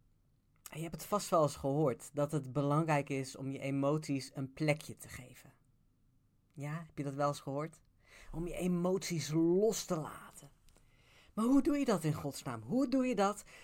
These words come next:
wanneer er zoveel dingen pijn doen? Wanneer er gebeurtenissen, omstandigheden, mensen zijn die je raken? Dat je helemaal wordt overspoeld door je emoties. Dat je niet meer helder na kan denken. Dat het enige waar je gedachten heen gaan,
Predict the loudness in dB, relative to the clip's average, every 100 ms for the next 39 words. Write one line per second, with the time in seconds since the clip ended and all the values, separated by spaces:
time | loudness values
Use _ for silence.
0 | -20 -6 -2 0 -2 -4 -6 0 2 2
1 | -2 0 2 2 0 0 2 0 -2 0
2 | 2 2 0 -4 -20 -20 -20 -6 -2 2
3 | 2 2 2 0 -6 2 4 4 2 0
4 | 0 -2 -6 -6 -4 -2 -2 -2 -2 -2
5 | -2 -4 -2 0 -2 -2 -2 2 0 -2
6 | -10 -20 -8 -4 0 0 2 2 2 0
7 | -2 -8 -12 _ _ _ _ _ _ _
8 | _ _ _ -4 -4 0 0 2 4 4
9 | 4 2 0 -2 0 0 0 -4 -4 -2
10 | 2 2 2 0 -2 -4 -6 -2 -2 0
11 | -2 0 0 2 4 4 4 4 2 2
12 | -2 -2 -4 -8 -12 -10 -10 -10 -2 4
13 | 6 4 2 4 6 6 6 6 4 0
14 | 4 4 4 2 2 4 4 2 0 -2
15 | -2 -4